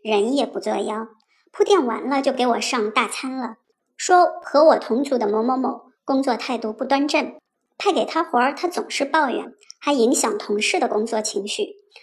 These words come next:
老大要求我看着他点，某某某有什么动向就向他汇报。我一听就觉得脚踩狗屎，天扣大锅，这不是明晃晃的让我做领导的眼线吗？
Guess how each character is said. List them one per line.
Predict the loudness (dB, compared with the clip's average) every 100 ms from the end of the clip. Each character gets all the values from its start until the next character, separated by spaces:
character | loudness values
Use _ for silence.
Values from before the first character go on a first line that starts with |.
| _ _ -6
老 | -4
大 | 2 2 4
要 | 0 -2
求 | -2 -2
我 | -2 -4 -10
看 | -6 2 2
着 | 2
他 | -2 -8
点， | -8 -12 -12 _ _ -20 _
某 | 4 8
某 | 8
某 | 8 4
有 | 2 0
什 | -2
么 | -2
动 | 0 -2 0
向 | 0 -2
就 | 0 0
向 | 0 -2
他 | -2 -4
汇 | 0 0
报。 | 0 -4 -4 -14 _ _ _ _ _
我 | 2
一 | 4 2
听 | 8 10 10
就 | 6
觉 | 4 4 4
得 | 2
脚 | 0 -2
踩 | -2 -2 -2
狗 | 0 2
屎， | 0 -2 -6 _
天 | -4 -4
扣 | 0 0
大 | 2 0 0
锅， | 0 0 0 -8 _ _ _
这 | 2
不 | 4
是 | 6 6
明 | 8 6
晃 | 6 4
晃 | 4 2
的 | 2
让 | 2 2 2
我 |
做 | 2 2
领 | 2 2
导 | 4 2
的 | 2
眼 | 2 0 -2
线 | 0 4
吗？ | 4 2